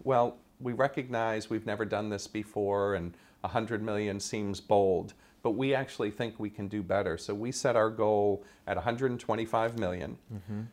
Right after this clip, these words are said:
Speaker 1: to raise by June of twenty twenty.
Speaker 2: And when was this? When were
Speaker 1: Uh,
Speaker 2: you setting that?
Speaker 1: this was in twenty thirteen.
Speaker 2: Mm-hmm.
Speaker 1: And so we, we started the quiet phase then. We officially kicked the campaign off in, uh,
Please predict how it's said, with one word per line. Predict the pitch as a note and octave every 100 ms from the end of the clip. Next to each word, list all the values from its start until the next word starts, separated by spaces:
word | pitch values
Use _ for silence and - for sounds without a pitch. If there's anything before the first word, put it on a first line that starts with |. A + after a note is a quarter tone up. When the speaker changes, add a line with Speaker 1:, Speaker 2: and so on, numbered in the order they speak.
| -
Speaker 1:
to | B2
raise | G#2 G#2+ A2+ A#2
by | - A2 G#2 A2
June | G#2 G#2+ A2+
of | G#2+
twenty | - G#2+ A2 A#2+
twenty. | - D#2 - B2 _ -
Speaker 2:
And | A#2
when | B2+ C3
was | A2
this? | A2 G2+ - - -
When | G#2+
were | G#2+
Speaker 1:
Uh, | G2+
Speaker 2:
you | F#2+
setting | - F#2+ F2+
that? | F2
Speaker 1:
this | C3 C3
was | C#3 A2+
in | B2 A#2+ A#2+ A#2 A2 _
twenty | - A#2+ A#2+
thirteen. | B2+ B2 - F#2+ E2 F#2
Speaker 2:
Mm-hmm. | G#2 B2+ - _ _ - - _ _ A#2+
Speaker 1:
And | A2 G#2
so | B2 A#2 A2
we, | A2+ A2 A2+ A2 A2+ A2
we | A2+
started | G#2+ - G#2+ G#2+ A#2+
the | A#2
quiet | - A#2 A#2+ A2+
phase | - A#2+ A#2 A2 -
then. | A2+ A#2+ A#2+
We | G#2 G#2 G#2 - - -
officially | F#2 - C3+ C3 C#3 C3 B2+ B2+ B2+ - - -
kicked | C#3+ - - - _ _
the | A2+
campaign | - A#2+ A2+ B2 A#2 A2
off | A2+ B2 - -
in, | A2+ G2 G2+ G2+ G2 - - _
uh, | F2